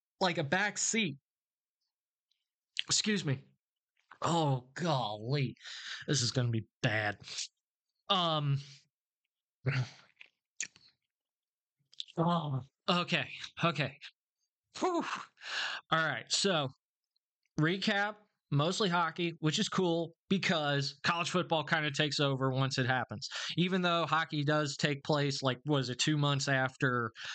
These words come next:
um, college football gets started or a month after the N F L gets started? And, uh, which is kinda sad that,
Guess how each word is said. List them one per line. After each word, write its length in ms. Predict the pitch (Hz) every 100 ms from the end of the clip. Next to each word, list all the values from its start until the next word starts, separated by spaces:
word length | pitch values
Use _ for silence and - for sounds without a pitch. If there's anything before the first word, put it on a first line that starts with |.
| - _
um, 500 | 165 143 131 123 123
college 320 | 117 160 151
football 400 | 143 151 143 131
gets 240 | 127 135 -
started 480 | - 135 131 127 127
or 160 | 123
a 40 | 127
month 280 | 143 139
after 380 | 139 135 - 135
the 120 | 127
N 120 | 131 123
F 120 | 131
L 140 | 135
gets 220 | 123 113
started? 400 | - 127 110 101 - - - - -
And, 220 | 151 135
uh, 160 | 135 131
which 220 | 156 151
is 80 | 143
kinda 240 | 190 170
sad 440 | 147 202 180 147 139
that, 160 | 139